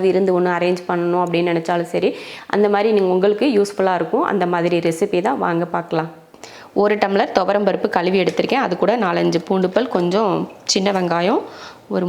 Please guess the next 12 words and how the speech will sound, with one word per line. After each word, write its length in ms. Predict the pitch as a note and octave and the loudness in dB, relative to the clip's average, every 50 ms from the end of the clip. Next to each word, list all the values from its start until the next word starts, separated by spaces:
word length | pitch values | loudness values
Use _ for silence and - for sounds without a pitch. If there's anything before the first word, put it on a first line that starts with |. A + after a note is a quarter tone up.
| F3+ | 0
மூணு 200 | F#3 F#3+ F#3+ F#3+ F#3 F#3+ E3+ | 0 2 0 0 0 -2 -4
தக்காளி. 440 | - - - G3 F#3+ F3+ F#3 B3+ G4 - - - - - - - _ _ _ _ _ _ - - - - - - - - - - - - - - - - - - - - - - - - - - - - - - - - - - - - - - - - - - - - - - - - - - - - - - G#3 | -4 -4 -4 -4 0 2 2 2 2 0 -2 -8 -18 -20 -20 -20 _ _ _ _ _ _ -20 -20 -20 -20 -20 -20 -20 -20 -20 -20 -20 -20 -20 -20 -18 -16 -16 -16 -14 -14 -14 -14 -14 -14 -14 -14 -14 -14 -14 -16 -16 -18 -20 -20 -20 -20 -20 -20 -20 -20 -18 -16 -16 -14 -14 -14 -14 -14 -14 -16 -16 -20 -6 -2 -2
தண்ணியை 300 | G3+ G3+ G3+ G#3+ G#3+ G3+ G3 | 0 2 2 2 2 2 0
ஊத்திட்டு 420 | G#3 G3+ - B3 A#3+ A#3+ - - E4+ E4+ - - - - - - - - - - - - - F#3+ | 0 0 0 -2 -2 0 0 0 0 0 -2 -8 -12 -12 -16 -18 -20 -20 -20 -20 -16 -8 -4 -2
மஞ்சத்தூளை 560 | F#3 F#3 F#3 F3+ G3 G3 - F#3+ E3+ F3+ F3 - - | 0 0 2 0 0 0 0 0 0 0 0 0 0
போட்டுருவோம். 520 | - G#3 A3 A3 A3+ A#3 A3+ A3+ A#3+ C#4 - - - - - - F#3+ | 0 0 0 0 0 0 2 2 2 0 -2 -4 -6 -8 -4 -2 0
இருங்க, 220 | F#3 G3 G3+ A#3 D4+ - | 0 2 2 0 0 0
கல்லுப்பு 340 | - F#3+ F#3 G3 F#3+ F#3 F#3 E3+ - | -2 0 0 0 0 0 -2 -4 -2
போடுவோம். 280 | D#3+ D3 C#3 C3 - - - - - - - - - - - - - - - - - - - - - - - - - - - - - - - - - - - - - - - - - - - - - - - - - - - - - - - - - - - - - A3 | -2 -2 -2 -2 -4 -8 -14 -20 -20 -20 -20 -20 -20 -20 -20 -20 -20 -20 -20 -20 -20 -18 -18 -18 -18 -18 -20 -20 -20 -20 -20 -18 -18 -18 -20 -20 -20 -20 -20 -10 -8 -6 -4 -2 -2 -2 -2 -4 -6 -10 -14 -6 -4 -2 -2 -2 -4 -4 -6 -8 -10 -14 -18 -6 -2 0
மூணு 180 | A3+ A#3+ A#3 A3 G#3 | 2 4 4 4 2
விசில் 220 | G#3 - A#3 G#3 F#3+ | 2 2 2 2 2
விட்டு 160 | E3+ F#3 A3 | 0 0 0